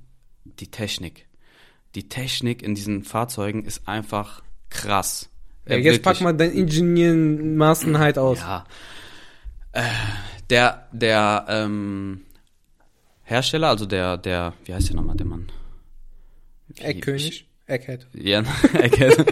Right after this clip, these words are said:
Speaker 1: Nein, der, äh, wie hieß der mit Vornamen? Ich weiß nicht mehr, wie der mit Vornamen hieß, aber
Speaker 2: Mhm.
Speaker 1: Vorname Königseck halt, ne? Das ist auch sein Nachname. Auf jeden Fall, ähm, der hat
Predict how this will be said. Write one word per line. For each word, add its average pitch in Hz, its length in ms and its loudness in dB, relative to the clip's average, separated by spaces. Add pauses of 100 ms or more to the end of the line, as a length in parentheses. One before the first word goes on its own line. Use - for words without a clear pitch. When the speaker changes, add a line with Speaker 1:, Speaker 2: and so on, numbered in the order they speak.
(840)
Speaker 1:
Nein, 123 240 6
der, 101 760 2
äh, - 640 -10
wie 98 60 -10
hieß 101 280 -8
der 107 100 -4
mit 92 160 -6
Vornamen? 101 440 -4
Ich 104 140 -4
weiß 127 180 4
nicht - 60 -2
mehr, 110 80 0
wie 104 60 -2
der 101 100 0
mit 95 140 -4
Vornamen 127 520 0
hieß, 135 300 -2
aber 98 180 0
Speaker 2:
Mhm. - 40 -4
Speaker 1:
Vorname 117 540 2
Königseck 98 600 -6
halt, 80 140 -8
ne? 123 240 -6
Das 95 200 -8
ist 92 140 -8
auch - 140 -10
sein 78 180 -8
Nachname. 80 400 -8 (380)
Auf 110 160 -4
jeden 143 180 6
Fall, 131 400 4
ähm, 101 500 0 (1700)
der 113 240 -2
hat 156 280 -6